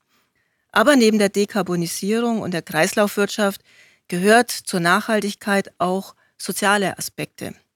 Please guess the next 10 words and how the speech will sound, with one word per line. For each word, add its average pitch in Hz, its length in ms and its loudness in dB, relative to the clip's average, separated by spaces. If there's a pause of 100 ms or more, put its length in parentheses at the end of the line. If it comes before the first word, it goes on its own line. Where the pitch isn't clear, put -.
(440)
Auch 170 140 -8
dazu 202 320 2
sind 196 220 0
wir 180 80 2
in 156 80 -2
engen 180 280 -2
Austausch 196 560 -4
mit 180 120 -6
den 160 100 -6
Lieferanten. 175 680 -8